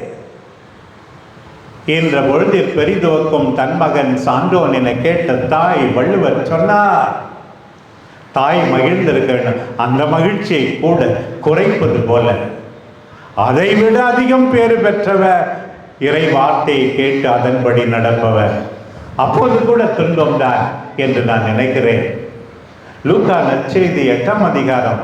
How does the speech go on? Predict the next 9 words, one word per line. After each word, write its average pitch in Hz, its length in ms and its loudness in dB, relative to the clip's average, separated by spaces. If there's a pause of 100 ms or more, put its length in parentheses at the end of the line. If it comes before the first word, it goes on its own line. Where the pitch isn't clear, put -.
(260)
ஒன்று 165 340 2
முதல் 139 540 0
மூன்று 160 380 2
வரை 117 320 0 (420)
ஆண்டவருடைய 131 800 2
பெண் 185 380 0
சீடர்கள் 131 680 0
பலர் 110 460 0 (280)
அவருக்கு 120 840 0